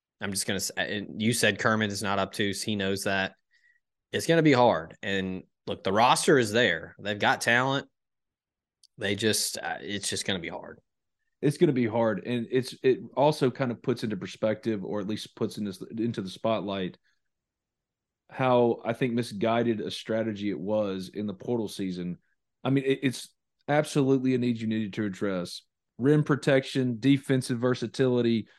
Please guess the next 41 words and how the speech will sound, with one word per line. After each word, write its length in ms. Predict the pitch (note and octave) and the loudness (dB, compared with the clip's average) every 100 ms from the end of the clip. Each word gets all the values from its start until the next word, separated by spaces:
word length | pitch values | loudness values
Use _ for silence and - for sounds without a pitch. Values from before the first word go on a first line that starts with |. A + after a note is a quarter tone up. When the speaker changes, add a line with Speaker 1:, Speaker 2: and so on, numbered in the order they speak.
| _ - | _ -2
Speaker 2:
rebounding, 720 | B2 C#3 B2+ B2+ B2+ A#2+ A2 | 4 6 6 2 2 -2 -4
toughness, 600 | - C#3+ C3 - B2 A#2 | -2 0 0 0 -4 -2
and 80 | A#2+ | -2
you 80 | A2+ | 2
got 320 | C3+ C#3 C3 | 4 2 2
that 240 | A2+ G#2+ | 0 0
with 120 | G#2+ - | -6 -6
four 280 | B2 B2+ | 2 2
guys 300 | A#2 A#2 A2+ | 4 2 2
who 80 | A2+ | 0
were 60 | G#2+ | -2
defensive 440 | A2 G#2+ G#2 G2 | -2 -2 -4 -4
players 240 | A2+ G#2 G2+ | 0 0 0
of 60 | |
the 80 | F#2+ | -2
years 220 | G2 G2 | -2 -4
in 40 | F#2+ | -4
their 100 | E2+ | -4
conferences. 640 | A2 G#2+ F#2+ F#2 F2 - - _ _ B2+ | -4 -4 -6 -8 -10 -10 -20 _ _ 2
But 260 | B2+ B2 | 4 2
once 300 | B2+ D#3 D#3 | 0 0 2
you 80 | D3 | 2
got 240 | C3 A2+ | 4 4
two, 260 | - D#3+ C3+ | 2 4 4
the 160 | A2+ A2 | 4 0
other 160 | A#2+ | -2
two 160 | G#2 A2+ | -2 -6
become 340 | G2 - G#2+ | -6 -4 -2
redundant, 520 | F#2+ G2+ A#2+ A2+ G#2 F#2 _ | -2 0 0 0 -2 -4 _
and 120 | - A2+ | -2 -2
you 80 | |
still 280 | - - D3+ | 0 4 4
didn't 200 | C3+ C3 | 4 2
address 420 | A#2 G#2+ B2 A#2+ | -2 0 0 2
your 80 | A#2 | 0
number 340 | A2+ A#2 A#2 A2+ | 0 0 0 0
one 280 | G#2 A2 - | -2 -4 -2
issue, 400 | B2 - G2+ G2 | -4 -2 -2 -2
which 240 | G2+ F#2 | -2 -4
was 160 | G2+ G2+ | -6 -4
what? 500 | A#2 C3 F2+ - | 2 2 0 -8